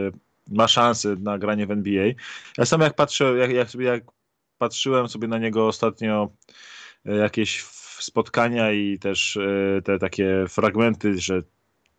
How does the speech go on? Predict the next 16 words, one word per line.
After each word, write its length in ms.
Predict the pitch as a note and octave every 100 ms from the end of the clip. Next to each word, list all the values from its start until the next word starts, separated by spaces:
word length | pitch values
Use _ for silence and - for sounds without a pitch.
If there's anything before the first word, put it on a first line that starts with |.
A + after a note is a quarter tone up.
| -
mocne 300 | B2 B2 A#2
strony, 280 | - G#2+ G2+
słabe 260 | A#2 A2+
strony 280 | G#2+ A2 A2
w 40 |
jego 180 | G2+ G#2+
grze, 240 | G2 A#2 D#3 - - - - -
no 80 | B2+
to 320 | D#3 D3+ D3+ _ - - _ -
on 140 | D#3
na 80 | D#3+
przykład 260 | - D#3+
wygląda 320 | C#3+ D3 D3 D3+
jako 220 | C#3+ C#3
bardziej 280 | C#3+ C3+ C3+
obiecujący 880 | C3 - C3 B2+ - B2+ A#2+ A#2+